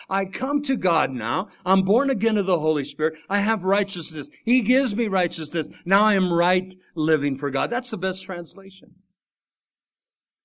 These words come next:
Put on this breastplate of righteousness.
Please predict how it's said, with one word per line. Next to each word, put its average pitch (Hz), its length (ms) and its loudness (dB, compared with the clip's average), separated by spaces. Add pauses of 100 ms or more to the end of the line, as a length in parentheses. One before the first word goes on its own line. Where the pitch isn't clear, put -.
(140)
Put 190 120 -8
on 196 200 -4
this 170 200 -6
breastplate 127 680 -10 (1120)
of 117 240 -8 (160)
righteousness. 104 920 -12